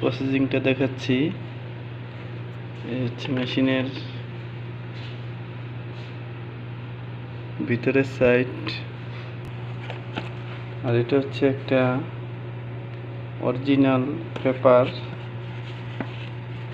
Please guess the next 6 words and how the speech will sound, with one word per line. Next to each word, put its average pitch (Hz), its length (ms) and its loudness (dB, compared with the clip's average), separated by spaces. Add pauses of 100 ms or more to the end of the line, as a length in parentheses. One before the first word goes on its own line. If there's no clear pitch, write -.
(360)
টিস্যু - 320 -2
পেপারের 165 440 6
মতো, 165 220 8 (600)
কিন্তু 131 300 0 (160)
এটা 135 160 8 (100)
একটু - 220 -2